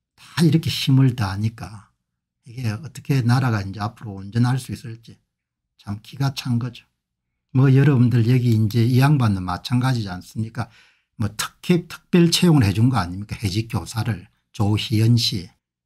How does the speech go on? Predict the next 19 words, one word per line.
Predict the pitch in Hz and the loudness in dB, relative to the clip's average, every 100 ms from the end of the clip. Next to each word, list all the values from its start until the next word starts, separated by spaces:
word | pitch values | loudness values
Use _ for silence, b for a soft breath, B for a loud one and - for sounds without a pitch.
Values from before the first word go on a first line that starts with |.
| _ | _
그 | 127 117 | -2 2
검찰이 | 120 113 135 135 120 113 B B _ | 2 4 4 4 4 0 B B _
일 | 190 160 | 2 4
심에서 | 156 - 156 147 131 - 143 127 120 | 4 6 6 6 4 2 0 0 2
당선 | 135 147 139 131 117 | 4 4 4 4 4
무효형을 | 113 120 139 143 131 | 6 6 6 6 4
선고받은 | - 131 117 113 113 104 104 98 | 2 2 2 0 -2 -2 -2 -2
조희연 | - 107 113 131 127 | -2 2 4 4 4
서울시 | - 113 113 - | 2 0 0 -2
교육감이 | - 107 110 - 107 117 117 B B B | -4 -4 -2 -4 0 0 -2 B B B
항소심에서도 | - 123 123 165 156 180 160 127 - 151 160 160 - _ | 0 2 4 4 4 4 4 2 -2 2 2 0 -12 _
자신의 | - 123 - 127 82 | 0 2 4 2 2
혐의를 | 110 113 104 98 | 2 2 0 -6
거듭 | - 107 117 - _ _ _ _ _ | -6 -4 -4 -6 _ _ _ _ _
부인한 | - 95 95 101 92 | -12 -10 -8 -10 -12
거지 | 95 | -18
않습니까? | 117 _ _ 110 _ _ _ | -20 _ _ -20 _ _ _
조희연 | _ 104 117 131 131 - - _ _ _ | _ 4 6 6 4 2 -8 _ _ _
교육감이 | - 107 131 131 107 117 110 107 | -2 0 0 0 2 2 2 -2